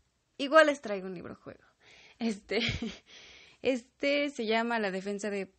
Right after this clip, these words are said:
Barclow. Barclow.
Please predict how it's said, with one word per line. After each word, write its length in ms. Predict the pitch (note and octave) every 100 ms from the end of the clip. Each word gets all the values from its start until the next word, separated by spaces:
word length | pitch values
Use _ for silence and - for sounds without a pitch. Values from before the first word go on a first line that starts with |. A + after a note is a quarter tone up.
| _ _
Barclow. 640 | - G3 F#3+ F#3+ A3 A3 A3+ _ _ _ _ _ _
Barclow. 640 | F#3 G3 G3+ A3+ A3+ A3